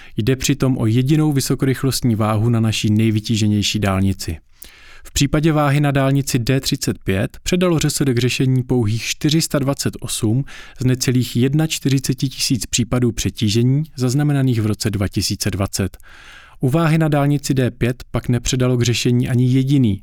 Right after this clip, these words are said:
ze zhruba jedna padesáti tisíc deliktů odhalených v témže roce.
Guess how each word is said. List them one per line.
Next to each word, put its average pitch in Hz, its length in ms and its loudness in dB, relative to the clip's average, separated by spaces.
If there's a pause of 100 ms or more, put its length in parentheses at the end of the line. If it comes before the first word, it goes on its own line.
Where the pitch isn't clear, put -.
(140)
ze 117 100 0
zhruba 110 340 2
jedna 113 280 2
padesáti 120 580 -2
tisíc 117 340 -4
deliktů 107 440 -2
odhalených 101 520 0
v - 60 -20
témže 95 320 0
roce. 92 340 -4